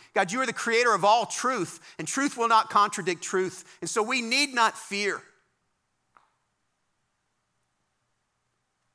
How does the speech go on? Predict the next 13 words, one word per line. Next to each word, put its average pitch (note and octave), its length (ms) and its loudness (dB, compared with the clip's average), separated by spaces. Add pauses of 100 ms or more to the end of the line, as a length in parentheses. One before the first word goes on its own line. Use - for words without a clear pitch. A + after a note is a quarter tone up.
(960)
Help G#3+ 200 0
us - 160 -8
to F#3 80 -4
live D#3 200 -6
in C#3+ 60 -10
a C3 60 -10
way A#2+ 300 -10
that C3+ 120 -12
sees E3+ 300 -6
the D#3+ 80 -8
great G3 200 0
harmony D3+ 520 -2
between A#2+ 540 -14